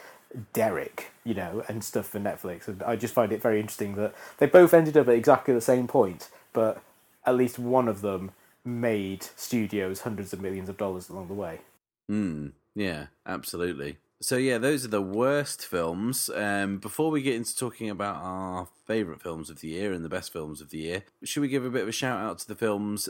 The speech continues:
Speaker 2: that were kind of disappointments, the ones that, the ones that let us down?
Speaker 1: Yeah, sure. I mean, the one that, uh, springs to mind straight away, because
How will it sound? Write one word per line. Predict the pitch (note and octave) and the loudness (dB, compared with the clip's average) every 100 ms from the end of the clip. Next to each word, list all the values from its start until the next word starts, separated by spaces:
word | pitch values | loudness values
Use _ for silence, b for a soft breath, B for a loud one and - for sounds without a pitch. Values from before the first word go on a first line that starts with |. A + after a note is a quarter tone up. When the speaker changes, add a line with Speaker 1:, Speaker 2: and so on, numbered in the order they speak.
| - | -6
Speaker 2:
that | G#2 - F2+ | -4 -4 -6
were | G2 F#2+ F#2+ F#2 F#2 F#2 F2+ E2+ - _ _ _ - | -4 -2 0 0 2 2 0 -2 -6 _ _ _ -6
kind | E3 D3 | -2 0
of | |
disappointments, | D3 D3 C3+ C#3 G#2 D#2+ D#2+ - - | -2 -6 -4 -2 -2 -4 -6 -8 -6
the | G#2 | -2
ones | G#2+ G#2 F#2+ | -2 -2 -2
that, | G#2 G2 B B - | -2 -2 B B -4
the | |
ones | F#3+ A3+ | 0 2
that | F#3 | 0
let | E3 | 0
us | B2+ - | -2 -2
down? | F2+ D2+ C#2+ - _ _ _ _ _ _ _ | -2 -2 -6 -12 _ _ _ _ _ _ _
Speaker 1:
Yeah, | C#3 F#3+ E3+ | 12 12 12
sure. | - D3+ B2+ A2 G#2+ | 10 10 12 12 10
I | A#2+ | 8
mean, | A#2+ A#2+ - | 4 2 -2
the | A#2+ B2 | 0 8
one | C#3+ E3 E3 D#3 B B B - | 12 12 12 4 B B B 12
that, | C3+ A#2+ - | 12 12 12
uh, | B2+ A#2 A#2 A#2 | 12 12 12 12
springs | - D3+ C#3+ | 10 8 8
to | - | 8
mind | C3 A#2 | 8 10
straight | - C3+ B2+ | 12 12 12
away, | A2+ G#2+ | 10 10
because | G#2 A#2+ A#2+ G#2+ G2+ - | 8 8 10 10 6 -2